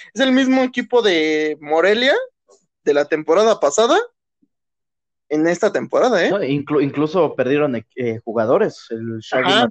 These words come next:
Speaker 1: sí.
Speaker 2: Martínez en el Cruz Azul, creo que es una pérdida que,
Speaker 1: Un
Speaker 2: que el
Speaker 1: lateral
Speaker 2: equipo la va a
Speaker 1: derecho que
Speaker 2: resentir,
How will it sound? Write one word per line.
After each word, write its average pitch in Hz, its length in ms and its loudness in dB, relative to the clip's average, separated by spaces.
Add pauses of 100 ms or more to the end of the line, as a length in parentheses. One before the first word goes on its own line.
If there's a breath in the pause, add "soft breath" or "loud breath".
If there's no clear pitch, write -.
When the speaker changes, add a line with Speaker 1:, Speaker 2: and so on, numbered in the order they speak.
Speaker 1:
sí. 247 160 -2
Speaker 2:
Martínez 131 360 -2
en 123 140 -2
el 117 140 -6
Cruz 120 220 -10
Azul, 143 460 -4
creo 139 160 -4
que 147 100 -4
es 135 160 -8
una 135 500 -4 (100)
pérdida 120 680 -2 (600)
que, 120 400 0
Speaker 1:
Un - 80 4
Speaker 2:
que 220 80 0
el 202 60 0
Speaker 1:
lateral 175 180 2
Speaker 2:
equipo 185 200 2
la 135 120 4
va 127 140 4
a - 20 6
Speaker 1:
derecho 147 160 2
que 127 320 0
Speaker 2:
resentir, 139 300 0